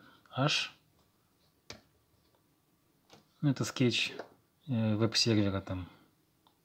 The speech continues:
Вот. И берется Wi-Fi. Как она называется?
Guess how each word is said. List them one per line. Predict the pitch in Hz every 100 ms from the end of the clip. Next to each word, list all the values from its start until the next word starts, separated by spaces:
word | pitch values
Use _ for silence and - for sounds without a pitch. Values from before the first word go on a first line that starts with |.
| _ - - _ _ _ -
Вот. | 92 -
И | 151 147
берется | 131 113 123 - - 117 113 - - _ _
Wi-Fi. | 165 113 104 - 135 160 156 - _ _ _ _ _ _ _ _ _ _ _ _ _ _ _ _ _ _ _ _ _ -
Как | 104
она | 101 98
называется? | 95 98 98 95 -